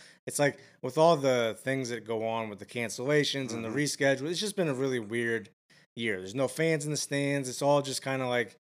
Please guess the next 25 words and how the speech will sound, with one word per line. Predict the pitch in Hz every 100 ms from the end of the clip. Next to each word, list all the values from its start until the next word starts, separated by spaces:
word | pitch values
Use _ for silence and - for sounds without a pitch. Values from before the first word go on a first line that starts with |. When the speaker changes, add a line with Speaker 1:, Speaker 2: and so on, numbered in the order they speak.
| _ _ _ _ _ _
Speaker 1:
we're, | 131 156
we're, | 175 160
the | 151 175
only | 196
reason | 208 190 165
we're | 147
trudging | - - 160 139 131
through | 147 151
all | 135 120
this | 117 113 -
is | 135
for | - - 139 123
the | 107
playoffs. | 104 104 92 92 - - 92
And | 98
Speaker 2:
Yes. | 113
Speaker 1:
so, | - 120 120
it, | 143 156
yeah, | 160 113 98
when | 117 139
you |
get | 139 147
to | 123
this | 127
point, | 123 123 120 120